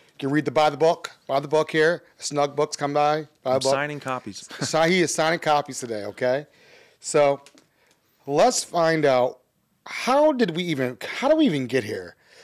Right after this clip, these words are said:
Speaker 1: Like, how did you even, like, when you found out about this,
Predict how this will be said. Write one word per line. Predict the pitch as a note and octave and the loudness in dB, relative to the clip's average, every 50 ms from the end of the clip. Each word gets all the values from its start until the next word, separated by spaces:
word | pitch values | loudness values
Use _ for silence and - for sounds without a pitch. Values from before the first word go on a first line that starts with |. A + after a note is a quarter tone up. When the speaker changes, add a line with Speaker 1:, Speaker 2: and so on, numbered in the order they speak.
| - _ | -14 _
Speaker 1:
Like, | - G#3 G3 F#3 - - - - - - - | 2 2 2 2 0 -4 -16 -18 -18 -18 -16
how | - - - - C#4 D#4 | -14 -8 -2 2 2 4
did | D#4+ D4+ D4 B3 | 4 2 0 0
you | A#3 C4+ C4 | 0 0 0
even, | G#3 F#3+ F#3+ F#3 F3 D#3+ E3 D#3 D3+ D3 | 0 0 0 0 0 0 -2 -4 -4 -2
like, | C#3 C3+ C3+ - | -4 -4 -4 -4
when | D3 F#3 | -2 -2
you | C4 D4+ D#4 C#4+ - B3 | 0 0 0 -2 -4 -10
found | - - - F3 F3 F3 E3+ | -12 -6 -2 -2 0 0 2
out | E3 E3 D#3 C#3+ | 2 0 0 0
about | A2 C#3 C3 C3+ C3 - | 0 0 0 0 0 -2
this, | C3 B2+ B2 A#2 - - - | -4 -4 -4 -4 -4 -8 -12